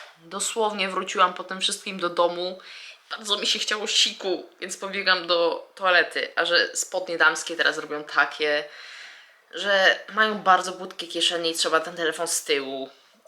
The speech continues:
Więc niestety w pośpiechu telefonu nie wyjęłam i skończył w toalecie.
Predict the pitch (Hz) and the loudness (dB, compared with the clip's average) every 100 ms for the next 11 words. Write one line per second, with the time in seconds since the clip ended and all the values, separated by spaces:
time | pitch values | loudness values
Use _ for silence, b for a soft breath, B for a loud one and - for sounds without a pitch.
0 | - 156 156 156 - - B B B B | -12 -2 -2 -2 -6 -8 B B B B
1 | B B B B _ 185 190 - 180 180 | B B B B _ -16 -10 -2 -2 0
2 | 175 170 - 175 - 170 170 175 185 - | -4 -4 -8 -6 -4 -6 -8 -12 -12 -2
3 | 285 226 202 180 180 175 170 165 165 165 | 0 0 0 -6 -4 -2 0 2 2 2
4 | - 160 - - 165 160 - 156 151 160 | -4 -12 -12 -14 -12 -12 -12 -6 -4 -4
5 | - - 131 | -6 -6 -8